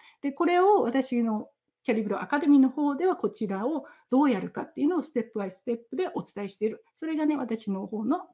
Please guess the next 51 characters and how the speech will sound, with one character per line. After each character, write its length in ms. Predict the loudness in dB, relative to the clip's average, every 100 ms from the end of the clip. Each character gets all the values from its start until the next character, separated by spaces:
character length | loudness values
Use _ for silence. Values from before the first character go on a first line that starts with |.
| -8
プ 60 |
ロ 120 | -6
グ 120 | -4 -2
ラ 100 | 0
ム 100 | 0
に 140 | -2
な 120 | -6 -2
り 100 | 0
ま 120 | 0
す。 120 | -2 _ _ _ _ _ _ _
は 220 | -4 -4
い。 200 | -4 _ _ _
と 80 | 0
い 140 | 2
う 60 | 2
わ 120 | 0
け 280 | -4 -10 -8
で、 260 | -2 -2 -2 _ _ _ _ _ _ _ _
ち 60 | -6
ょ 20 |
っ 20 | -6
と 80 |
ね、 200 | -2 -2
時 120 | -2 -2
間 200 | 0 2
が 260 | 0 -2 -8
経 60 |
っ 120 | -10 -8
た 120 | -8
の 140 | -6
で、 300 | -2 -2 -2 _ _ _
も 220 | -8 -6 -6
う 100 | -14 _ _ _
最 240 | -6 -4 -4
後 140 | -6
駆 180 | -14 -2
け 80 | -2
足 180 | 0 -2
に 60 |
な 60 | -4
り 80 | -6
ま 100 | -10
し 60 |
た 120 | -10
け 100 | -4
ど、 180 | -2 -2 -4 _ _
今 120 | -4
日 40 | -4
は 60 |
ね、 240 | -4 -6 -6
勝 180 | -14